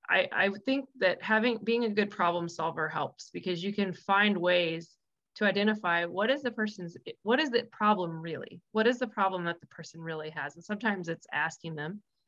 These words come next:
sometimes it's listening to them. And, and as the person diffuses, because you're offering solutions, it helps you to stay calm as well. Because I, you know, I'm not a,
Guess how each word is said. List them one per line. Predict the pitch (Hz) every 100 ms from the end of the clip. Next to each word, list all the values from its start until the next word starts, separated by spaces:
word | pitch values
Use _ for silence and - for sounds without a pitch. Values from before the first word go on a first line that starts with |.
| _ _
sometimes | 208 202 190 165
it's | 156
listening | 185 180 165 160 160
to | 151
them. | 147 147 175 - _ _ _ _
And, | - 196 190 185 185 - - _
and | - 175 175 165 -
as | 196 214 285
the | 277 214
person | 233 220 220 196 180
diffuses, | 170 165 - 202 269 214 170 165
because | 170 175 175 160
you're | 175 208 233 208
offering | 190 185 - 175 170
solutions, | 160 160 190 214 185 156 160 180 - _ _ _ _ _ _ _ _
it | - 202
helps | 196 220 214 -
you | 233
to | 214
stay | 214 180
calm | 170 180 170 165
as | 160
well. | 277 220 165
Because | 196 202 185
I, | 185 - -
you | 202
know, | 185
I'm | 180
not | 208 185
a, | 170